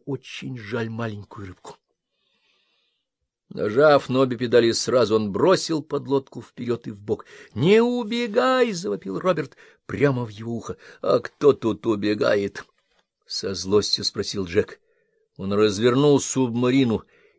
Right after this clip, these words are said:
и нацелил ее носом на неприятеля,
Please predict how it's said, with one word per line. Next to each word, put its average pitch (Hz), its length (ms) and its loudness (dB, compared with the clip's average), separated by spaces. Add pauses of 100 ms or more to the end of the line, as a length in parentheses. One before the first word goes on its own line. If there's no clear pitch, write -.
и 107 100 -4
нацелил 113 420 0
ее 117 140 4
носом 120 400 2
на 113 200 0
неприятеля, 107 840 -4